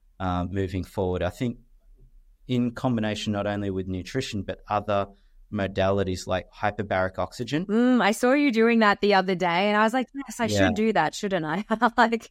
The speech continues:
Speaker 2: yeah.
Speaker 1: I, I think it's fantastic.
Speaker 2: Yeah.
Speaker 1: So I, I started using the hyperbaric, um, strategy to deal with a head injury. Um, I,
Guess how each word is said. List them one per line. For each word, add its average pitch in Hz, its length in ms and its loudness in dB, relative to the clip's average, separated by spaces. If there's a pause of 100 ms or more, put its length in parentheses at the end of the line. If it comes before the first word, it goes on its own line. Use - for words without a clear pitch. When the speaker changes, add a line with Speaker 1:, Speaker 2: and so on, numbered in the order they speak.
(140)
Speaker 2:
yeah. 320 180 2 (600)
Speaker 1:
I, 131 140 2 (260)
I 117 240 -6
think 135 180 0
it's - 180 -6
fantastic. 104 480 -2
Speaker 2:
Yeah. 151 120 8
Speaker 1:
So 95 300 -2 (120)
I, 127 360 0 (200)
I 117 340 0
started 120 600 0
using 101 380 -4
the 92 80 -2
hyperbaric, 95 560 -2 (600)
um, 90 460 -4 (300)
strategy 101 720 -2
to 92 260 -4
deal 98 260 -2
with 92 160 -2
a 87 100 -4
head 107 200 -2
injury. 92 540 -2 (400)
Um, 90 540 -2
I, 95 380 0